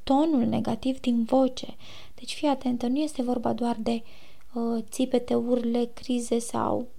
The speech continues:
orice altceva se înțelege din acest lucru. Trebuie să ai grijă și la tonul vocii tale, tonul pe care spui unele lucruri,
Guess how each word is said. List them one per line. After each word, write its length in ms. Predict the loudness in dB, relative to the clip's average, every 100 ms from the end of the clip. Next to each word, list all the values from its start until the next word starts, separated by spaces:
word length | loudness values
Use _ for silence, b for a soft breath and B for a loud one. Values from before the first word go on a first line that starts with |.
| 0
orice 380 | 2 2 0
altceva 760 | 0 0 0 0 2 0 0 -4
se 160 | -4 -4
înțelege 360 | 0 2 2
din 200 | 0 -4 -4
acest 380 | -2 -2 -4
lucru. 380 | -4 -4 -4 -6 -8 B B B B B -10 -10 -6
Trebuie 260 | 0 0
să 100 | 4
ai 60 | 4
grijă 180 | 6 4
și 160 | 4
la 220 | 4 4 2 0
tonul 440 | 0 2 2 0
vocii 420 | 0 -2 -2 -4
tale, 480 | -4 -2 -2 -2 -6 B B B B -8
tonul 460 | 2 4 6 4 2
pe 160 | 0 -4
care 300 | -2 -2 -2
spui 380 | -6 0 2
unele 380 | 2 0 -2 -2
lucruri, 600 | 0 -2 -4 -6 -8 -8